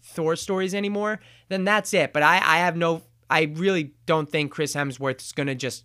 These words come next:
step away from the role like, uh, Chris Evans and Robert Downey Junior did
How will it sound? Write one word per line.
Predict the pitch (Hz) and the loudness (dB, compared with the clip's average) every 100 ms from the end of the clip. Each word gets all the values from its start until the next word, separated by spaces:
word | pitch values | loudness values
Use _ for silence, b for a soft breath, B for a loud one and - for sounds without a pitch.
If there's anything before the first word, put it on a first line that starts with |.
| - | -10
step | - - 147 143 | -8 -2 0 0
away | 139 135 | 0 0
from | 131 135 | 0 -6
the | 131 | -4
role | 131 127 123 | -2 -2 0
like, | 131 139 131 - b b b b b _ | 4 4 2 -8 b b b b b _
uh, | - 131 | 0 0
Chris | 127 151 131 | 0 -2 0
Evans | 131 127 123 | 0 0 -4
and | 120 | -2
Robert | 120 117 | -2 -2
Downey | 117 113 117 | -4 -6 -6
Junior | 131 123 117 | -6 -8 -6
did | 117 113 | -6 -8